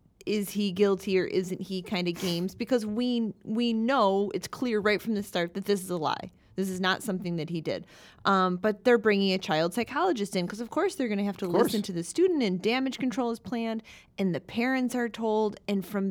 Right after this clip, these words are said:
Speaker 1: there, this accusation just snowballs because, you know, the psychologist kinda gives this vague list of symptoms of sexual abuse, you know, anything from nightmares to moodiness. So now all of these parents are becoming convinced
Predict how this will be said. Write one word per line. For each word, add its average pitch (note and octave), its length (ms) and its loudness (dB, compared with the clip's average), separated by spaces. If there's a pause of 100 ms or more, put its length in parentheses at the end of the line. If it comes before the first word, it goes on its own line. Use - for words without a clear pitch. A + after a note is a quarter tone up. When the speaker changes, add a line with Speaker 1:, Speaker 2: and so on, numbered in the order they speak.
(100)
Speaker 1:
there, G#3+ 460 2 (300)
this G#3 280 0
accusation F#3 800 -2
just - 500 -6
snowballs G3+ 880 0 (220)
because, B3+ 300 0
you D4 120 2
know, B3 80 0
the A#3 100 -2
psychologist A3+ 540 -2
kinda G#3+ 220 -2
gives G3+ 240 -2
this F#3 240 -4
vague F#3+ 440 -2
list F#3 360 -2
of D#3+ 80 -10
symptoms G#3 720 0
of F#3+ 140 -6 (100)
sexual G#3+ 420 -2
abuse, G3 500 -4
you F#4+ 80 0
know, G3 120 0
anything F#3+ 360 -4
from D#3 220 -10
nightmares F3+ 640 -4
to - 120 -12
moodiness. F3+ 640 -2 (260)
So C4 180 2
now D4 260 4
all D4 220 8
of D4 80 4
these C#4 160 0
parents C#4 380 2
are B3 40 0
becoming G#3+ 380 0
convinced G#3+ 560 0